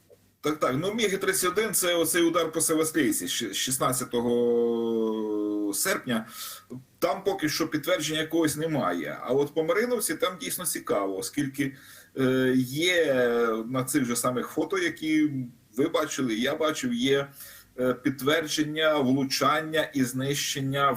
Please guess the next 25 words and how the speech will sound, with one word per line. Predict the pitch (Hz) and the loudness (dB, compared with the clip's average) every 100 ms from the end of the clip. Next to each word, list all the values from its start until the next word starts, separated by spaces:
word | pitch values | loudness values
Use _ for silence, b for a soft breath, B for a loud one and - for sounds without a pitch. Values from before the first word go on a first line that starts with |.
| - | 0
в | 127 120 | 2 2
свіжі | - - - 120 156 147 143 | 2 0 0 0 2 2 2
новопобудовані | 135 135 135 - 113 107 131 139 127 123 | 4 2 2 -2 -8 0 0 2 0 0
ангари. | 117 113 123 98 80 | 0 0 2 0 -2
Це | - 127 117 - B B B | -4 0 0 -2 B B B
чи | - 165 | -2 0
не | 170 | 0
єдиний | 170 160 151 165 143 120 | 0 0 2 2 2 2
аеродром | 104 117 123 120 143 123 | 4 4 2 2 2 2
Росії, | 113 110 - 240 233 127 | 0 0 0 -2 2 0
де | 113 135 | 2 2
от | 135 127 117 | 4 2 0
вони | 127 156 143 | -2 2 0
в-, | 107 - 107 - - - - - _ - | 0 -10 -16 -14 -12 -14 -16 -20 _ -16
встигли | - - 151 196 190 190 175 | -4 0 2 2 2 2 2
чи, | 143 127 113 | 0 -2 -2
чи | - 113 | -4 -6
почали | - 104 110 160 | -6 -4 0 0
будівництво | 170 117 117 131 160 - 104 | 0 -2 -2 -4 -4 -2 -2
ось | 90 | -2
цих, | - 131 - B B B B B B | -2 -4 -6 B B B B B B
ось | 131 135 | 0 2
цих | 147 147 | 4 4
ангарів, | 147 170 214 233 226 170 160 | 4 2 2 2 0 0 -2
і | 180 180 180 180 175 175 170 165 165 160 156 | -6 -6 -6 -8 -8 -6 -4 -4 -2 0 0